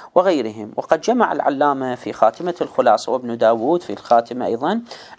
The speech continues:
أكثر المشهورين بالكنى، فذكر أسماءهم ليعلم المراد بهم إذا ورد، وردوا في الأخبار." ونحن نأتي بالأهم. أولا أبو أحمد الأزدي مثلا،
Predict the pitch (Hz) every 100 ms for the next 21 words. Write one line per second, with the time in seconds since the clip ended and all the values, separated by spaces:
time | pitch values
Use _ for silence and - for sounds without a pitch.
0 | - 233 - 147 135 127 - 165 156 127
1 | 120 120 196 208 147 160 - - - 165
2 | 156 127 135 156 135 120 120 131 160 123
3 | 139 196 233 127 110 127 175 180 220 -
4 | - _ - 160 175 208 - - - 113
5 | 151 233 - 156 160 - - 180 - 120
6 | 127 113 110 _ _ _ _ _ _ _
7 | _ _ _ _ _ - 208 226 214 196
8 | 180 180 160 - 196 170 160 165 139 113
9 | 104 - -